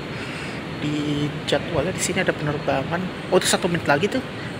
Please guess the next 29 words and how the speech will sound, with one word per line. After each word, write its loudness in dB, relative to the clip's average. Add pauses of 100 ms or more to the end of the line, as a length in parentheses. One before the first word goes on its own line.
Oh, 12
enggak, 8
itu -6
terminal 6
satu 4
tuh. 8 (520)
<laughs> -6
Sembilan 10
menit. 4 (400)
Ya 0
wes 4
lah, 4 (160)
kita 2
tunggu 4
aja. 2 (2250)
Nah, -2
itu 0
adalah, 6 (480)
eh, 4 (160)
jadwal 4
keberangkatannya 4
ya 6 (140)
nih, - (160)
Francis. -2 (240)
Ini 0 (160)
kayaknya 6
lebih 0
ke -2
penerbangan 0